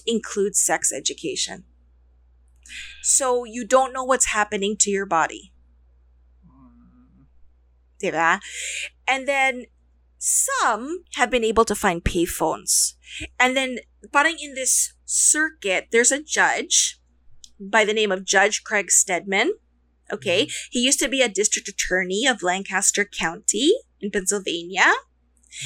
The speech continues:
Speaker 2: Mm-hmm.
Speaker 1: And he, parang he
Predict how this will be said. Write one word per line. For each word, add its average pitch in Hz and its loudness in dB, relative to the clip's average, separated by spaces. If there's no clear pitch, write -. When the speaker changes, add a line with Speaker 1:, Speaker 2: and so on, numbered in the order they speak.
Speaker 2:
Mm-hmm. 165 -12
Speaker 1:
And 175 2
he, 214 -4
parang 285 4
he 320 -10